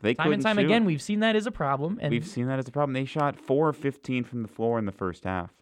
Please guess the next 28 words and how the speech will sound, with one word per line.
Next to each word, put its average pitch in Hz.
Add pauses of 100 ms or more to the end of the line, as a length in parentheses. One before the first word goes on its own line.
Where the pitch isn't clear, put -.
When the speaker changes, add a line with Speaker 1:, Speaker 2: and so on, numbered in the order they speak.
Speaker 1:
oh 120
of 123
five 107
from 101
behind 90
the 87
arc, 87
whereas 87
Illinois 104
State 117
shot -
fifty-eight 110
percent, 95
ten 95
of 90
seventeen, 107
three 101
of 92
six -
in 123
the 120
first 117
half. 120 (120)
Or 113
excuse 113
me, 101
that's, 101
uh, 90